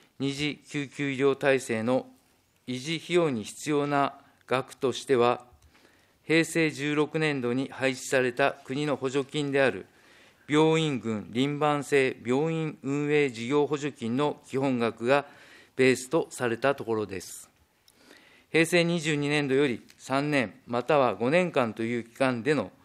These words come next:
拠出を実施してきた負担金拠出事業ですが、令和二年度をもって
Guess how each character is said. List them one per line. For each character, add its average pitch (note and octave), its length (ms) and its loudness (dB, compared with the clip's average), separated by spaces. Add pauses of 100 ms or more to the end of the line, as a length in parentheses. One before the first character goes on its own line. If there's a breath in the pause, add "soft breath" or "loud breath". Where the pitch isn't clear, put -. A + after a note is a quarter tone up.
(200 soft breath)
拠 B2+ 140 0
出 - 260 -6
を C#3+ 80 0
実 A#2+ 180 -10
施 C3 240 -10
し - 120 -10
て C#3 140 -4
き - 120 -18
た B2+ 240 2 (320 loud breath)
負 - 100 -20
担 D#3 220 2
金 D3 260 -6
拠 C3+ 140 -4
出 D3 240 -12
事 C3 140 -10
業 D3 160 0
で G#2 120 -6
す G#2+ 120 -12
が、 A#2+ 240 2 (680 soft breath)
令 E3 160 6
和 C#3 140 6
二 B2 140 0
年 C#3+ 220 0
度 A2 140 2
を G#2+ 40 -2
も B2+ 140 0
っ C3 40 -4
て A#2+ 340 0